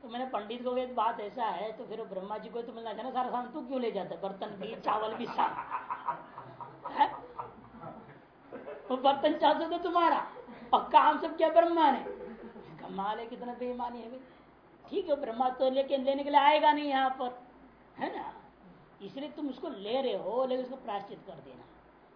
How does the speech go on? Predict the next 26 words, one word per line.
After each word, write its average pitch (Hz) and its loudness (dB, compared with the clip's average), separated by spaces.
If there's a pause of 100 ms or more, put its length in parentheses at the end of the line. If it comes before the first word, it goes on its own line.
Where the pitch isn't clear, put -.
(200)
और 196 -6
उसको 208 -10
खाना 220 -6
खाओगे 226 -2
चावल 254 -2
तो 339 -6
ब्रह्मा 233 -4
को 226 -4
अर्पण 214 -6
करके 214 -6
खा 180 -8
लेना। 165 -10 (1000)
ये - -16
भावना 240 2
करो, 254 -2
ब्रह्मा 226 -4
जी 226 -4
यहाँ 226 -6
बैठ 220 -2
के 226 -4
खा 196 -4
रहे 202 -4
हैं, 156 -12 (280)
वो 160 -16
खिलाओ 196 -2
उसको, - -10